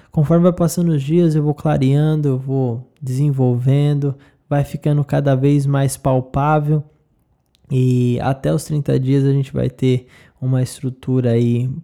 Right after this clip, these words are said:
pouco mais clara do que é o, o, o G dec, né? O Grupo de Expansão de Consciência. Então, esse é o M V P, é,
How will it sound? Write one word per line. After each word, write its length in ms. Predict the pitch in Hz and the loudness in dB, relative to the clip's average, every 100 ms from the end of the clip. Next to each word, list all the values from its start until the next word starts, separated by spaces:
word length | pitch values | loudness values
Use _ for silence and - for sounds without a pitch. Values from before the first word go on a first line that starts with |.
| - | -8
pouco 200 | 127 - | -6 -4
mais 280 | 123 131 - | -4 -4 -6
clara 360 | - 117 120 | -2 0 0
do 140 | 117 123 | -2 -6
que 380 | - 131 123 - _ _ | -4 -4 -4 -8 _ _
é 280 | 131 139 139 | 2 4 6
o, 260 | 131 113 117 - _ _ | 4 2 -2 -8 _ _
o, 240 | - 185 139 _ _ _ _ _ _ | -16 -12 -12 _ _ _ _ _ _
o 220 | 139 139 | 2 4
G 220 | 123 135 | 4 2
dec, 460 | 127 127 120 131 - | 2 2 0 -2 -4
né? 260 | 123 131 | -2 0
O 120 | 131 120 | 0 0
Grupo 360 | 127 127 135 | -2 -2 -4
de 80 | 123 | -6
Expansão 440 | - 131 123 135 | -6 -6 -6 -4
de 120 | 123 127 | -6 -6
Consciência. 720 | 135 127 - 123 120 120 - _ _ - _ _ - | -6 -6 -4 -2 -2 -4 -10 _ _ -20 _ _ -8
Então, 240 | 123 120 | -4 0
esse 220 | 127 - | 0 2
é 40 | 135 | 4
o 120 | 135 | 6
M 180 | 139 127 | 4 6
V 180 | 131 123 | 4 2
P, 380 | - 139 165 165 _ _ _ - | 0 2 2 0 _ _ _ -6
é, 720 | 123 123 120 120 117 117 117 | -2 0 0 0 0 -2 -4